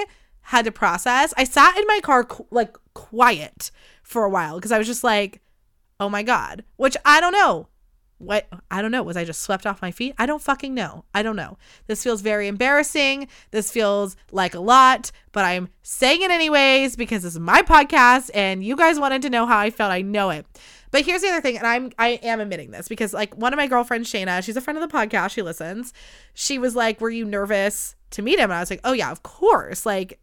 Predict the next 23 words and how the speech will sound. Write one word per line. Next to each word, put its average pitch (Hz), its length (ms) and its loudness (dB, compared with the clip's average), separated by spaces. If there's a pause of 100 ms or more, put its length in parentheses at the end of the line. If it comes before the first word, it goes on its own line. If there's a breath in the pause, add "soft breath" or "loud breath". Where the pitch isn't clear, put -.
even 247 220 -2
though, 196 340 -2
you 214 80 -6
know, 185 100 -4
we've 180 140 -6
talked 226 280 -2
a 254 40 0
bunch, 202 360 -4
and 233 80 -6
it 226 60 -8
wasn't, 320 320 2 (240 soft breath)
it - 40 -6
was 277 100 -2
a - 20 -2
little 370 220 -2
less 220 320 0
nerve-wracking, 240 580 -2
obviously, 196 460 -4
because 208 280 -8
we, 175 120 -8
like, 165 200 -12
FaceTimed, 302 720 -4
which 233 200 0